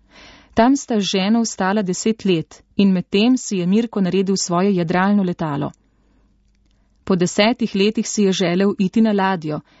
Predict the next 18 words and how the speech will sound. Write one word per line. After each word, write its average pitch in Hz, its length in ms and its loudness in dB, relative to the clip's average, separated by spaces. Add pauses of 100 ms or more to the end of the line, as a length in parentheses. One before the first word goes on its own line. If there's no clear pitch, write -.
(100)
in 233 120 4
si 240 140 -4
je 226 80 2
naredil 220 320 0
svojo 202 300 -2
jahto. 185 500 -2 (640)
V 190 120 4
njej 220 400 2
sta - 300 -4
z - 20 -2
ženo 202 380 2
živela 190 600 -2 (140)
deset 196 420 -2
let. 170 360 -4 (640)
Ladjica 202 600 0
je 196 160 0
bila 185 300 0
prekrasna, 170 720 -4